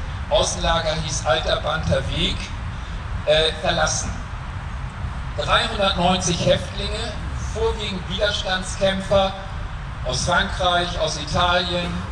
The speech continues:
aus Belgien, aus Jugoslawien, alle durch Hunger und Arbeit und Krankheit geschwächt, wurden in vier Sonderwaggons, also hundert Menschen in einem Waggon,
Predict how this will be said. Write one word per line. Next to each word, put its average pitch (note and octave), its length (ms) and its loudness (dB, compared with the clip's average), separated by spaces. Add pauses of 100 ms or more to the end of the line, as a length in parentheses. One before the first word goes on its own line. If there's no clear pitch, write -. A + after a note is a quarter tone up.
(320)
aus - 240 2
Belgien, F#3 580 2 (400)
aus F3 200 0
Jugoslawien, D#3 1040 0 (1400)
alle F#3+ 320 4
durch F3+ 300 2
Hunger G#3+ 440 2
und E3+ 180 -4
Arbeit F3+ 420 4 (100)
und D3+ 200 -6
Krankheit E3 440 -2
geschwächt, D#3+ 560 2 (480)
wurden G#3 300 4
in F3 180 -4
vier G#3+ 500 0
Sonderwaggons, E3+ 1300 2 (840)
also C3 260 2
hundert G3 380 2
Menschen F3 420 2
in D#3 240 -4
einem D#3+ 240 2
Waggon, D#3 440 4